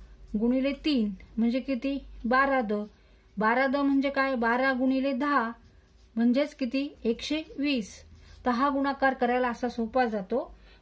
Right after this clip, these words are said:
म्हणून आपण हे बेचाळीस या संख्येची फोड आपण अशी केली. मग आता चाळीस गुणिले तीन म्हणजे किती? एकशे वीस. आणि दोन गुणिले तीन किंवा तीन गुणिले दोन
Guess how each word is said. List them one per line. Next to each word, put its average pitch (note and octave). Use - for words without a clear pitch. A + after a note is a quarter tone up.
म्हणून C#4
आपण C#4+
हे A3+
बेचाळीस C4+
या C4
संख्येची A#3
फोड A#3+
आपण B3
अशी A#3
केली. F3
मग A#3
आता B3+
चाळीस B3+
गुणिले C4+
तीन A#3+
म्हणजे A3
किती? C4
एकशे A#3+
वीस. C#4
आणि B3
दोन C#4
गुणिले C4
तीन C4
किंवा C4+
तीन C#4
गुणिले B3
दोन A#3